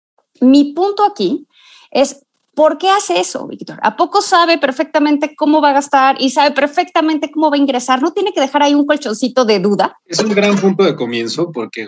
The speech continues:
Speaker 2: justamente, eh, cuando hablamos de la ley de ingresos hay que considerar que por ley, por la manera en que se hacen las finanzas públicas en México, la ley de ingresos contempla todas las fuentes, como acabas de decir, para financiar el gasto,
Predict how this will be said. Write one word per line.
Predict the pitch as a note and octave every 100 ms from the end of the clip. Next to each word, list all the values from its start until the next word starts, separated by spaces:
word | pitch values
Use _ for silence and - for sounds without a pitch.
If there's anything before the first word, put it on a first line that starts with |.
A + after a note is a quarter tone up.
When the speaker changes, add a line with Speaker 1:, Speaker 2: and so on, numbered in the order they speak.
| - -
Speaker 2:
justamente, | B2+ - D3 B2 G#2+ G2 C3 B2+ C3+ -
eh, | A2+ G#2 G2+ A2 A2+ _
cuando | A2+ A2 G#2+
hablamos | A2+ C3 C#3
de | B2
la |
ley | G#2 A2+
de | A2+
ingresos | B2 A#2 A2 - A2
hay | G#2
que | A2+
considerar | A2+ G2+ G2+ G#2 A2 G#2 - F#4 - - _ _ _
que | - G#2+
por | - A#2 G#2+
ley, | C3+ D#3 E3
por | D#3 A#2+
la |
manera | A2 A#2+ C3+
en | C3+
que | B2+
se | A#2+
hacen | A#2+ B2+
las | A2
finanzas | A2 A2 A#2 -
públicas | A#2 G#2+ G#2+ -
en | G#2
México, | A2+ G#2+ - - A2+ C3+ - _ _ _ _ -
la | A#2+
ley | B2 C#3+
de |
ingresos | D3+ D3 D3+
contempla | C#3 A2+ G#2+ C3+ C3+ C3+ C3+
todas | E3+ F3+
las | E3 - -
fuentes, | D#3 E3 B2+ C3 B2+
como | A2+ G#2+
acabas | G#2+ B2
de | A2+ G2+
decir, | G2 A2+ G2+
para | A#2 A2
financiar | - G2+ G2 A2 G#3+
el | G#2
gasto, | G#2+ G#2 -